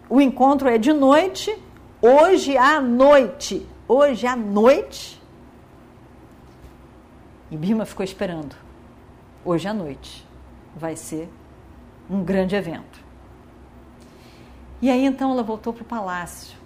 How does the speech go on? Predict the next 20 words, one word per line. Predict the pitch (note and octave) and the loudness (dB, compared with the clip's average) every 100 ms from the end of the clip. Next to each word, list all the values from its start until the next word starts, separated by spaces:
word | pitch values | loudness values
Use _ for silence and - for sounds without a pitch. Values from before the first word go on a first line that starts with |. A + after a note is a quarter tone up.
| - - - | -20 -20 -16
palácio | F3 F3 F3 F3+ | -12 -12 -12 -10
da | F3 | -8
rainha. | G3+ F#3 D#3+ D3 C#3+ - - - - - - - - - - - - - - - - | -8 -8 -10 -14 -18 -20 -20 -20 -20 -20 -20 -20 -20 -20 -20 -20 -20 -20 -20 -20 -10
E | G#3 | -6
ficou | G#3+ A#3+ | -4 0
ali | C#4+ D4+ | 2 0
sentada, | D4+ D4 C4+ A3+ F3 E3 D3 D3 - - - - - | -2 -4 -4 -2 -2 -2 -6 -16 -20 -20 -20 -20 -18
esperando | - - C4 A3+ B3+ D4+ D4 | -14 0 2 4 2 2 2
a | D4 | 2
noite, | A#3+ A3+ F3+ - - - - - - | 2 2 0 -4 -18 -20 -20 -20 -14
ainda | F#3+ G#3 G#3+ | -8 -6 -6
era | A#3 | -6
de | F#3+ | -8
manhã, | G3+ F3+ C#3+ C3+ - - - - - - - - - | -10 -12 -14 -16 -20 -20 -20 -20 -20 -20 -20 -16 -12
esperando | A#3 - B3+ A3 B3+ | -10 -6 -4 -2 -4
a | - | -4
noite | A3+ G#3 F#3 D#3+ - | -2 -4 -4 -8 -18
chegar, | - F3+ D#3 C3 - - - - - - - - | -14 -12 -10 -12 -14 -20 -20 -20 -20 -20 -16 -8
impacientemente, | G#3+ - - - C4 D4 - - A3 G#3 A3+ G#3+ A3+ G#3 F#3 C#3+ - - - - - - - - - - - - - - | -8 -8 -12 -6 -6 -6 -12 -12 -8 -6 -6 -8 -6 -4 -6 -8 -18 -20 -20 -20 -20 -20 -20 -20 -20 -20 -20 -20 -20 -14
em | F3 | -14